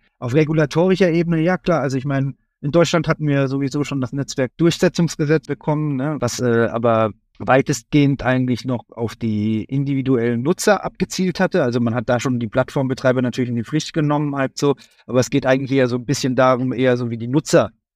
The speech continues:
ne, untereinander agieren. Äh, wir haben darüber hinaus das, äh, Digi-, den Digital Service Act auf der E-U-Ebene, ja, der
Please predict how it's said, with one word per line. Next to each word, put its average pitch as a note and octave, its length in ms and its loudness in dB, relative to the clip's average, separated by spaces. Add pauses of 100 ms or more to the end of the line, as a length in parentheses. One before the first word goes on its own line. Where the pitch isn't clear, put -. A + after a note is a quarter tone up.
(180)
ne, D3 220 -2 (200)
untereinander A2 760 -2
agieren. G2 500 -10 (300)
Äh, A2 260 0
wir A2+ 120 2
haben C3 280 0
darüber B2+ 300 2
hinaus B2 260 0
das, B2+ 220 -2
äh, A2 600 0
Digi-, B2+ 360 -4
den A2+ 300 -2
Digital B2 420 0
Service C#3+ 400 0
Act - 240 -6
auf C3+ 120 -4
der B2+ 140 0
E-U-Ebene, F3 840 0
ja, C#3+ 160 0
der C3 240 0